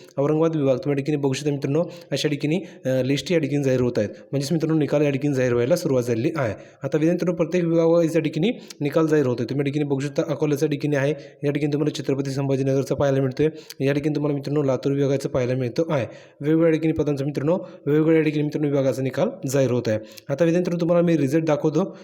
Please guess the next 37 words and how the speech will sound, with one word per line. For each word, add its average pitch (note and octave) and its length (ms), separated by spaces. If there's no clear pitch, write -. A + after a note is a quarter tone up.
की C#3+ 80
कशा D#3+ 240
प्रकारे D#3+ 300
मित्रांनो D#3+ 240
निवड D3 260
यादी D3+ 180
आणि D3+ 100
प्रतीक्षा C3+ 400
यादी C3+ 120
जाहीर C3+ 200
झाली C#3 240
आहे, - 400
जेणेकरून D#3 360
तुम्हाला D#3 220
कळून E3 180
जाईल C#3 180
की D#3+ 60
तुमचं C#3+ 260
सिलेक्शन D3 300
झालं C3+ 180
आहे C3+ 80
की C3 100
नाही. A2 160
ठीक - 460
आहे, C#3+ 340
तर C#3 80
तुम्हाला D3+ 240
मी D3+ 160
लिस्ट D3+ 240
दाखवतो C#3 320
जेणेकरून C3+ 340
तुमच्या C3 220
लक्षात C3 260
संपूर्ण B2+ 380
माहिती B2 420
येऊन B2 180
जाईल. G#2 400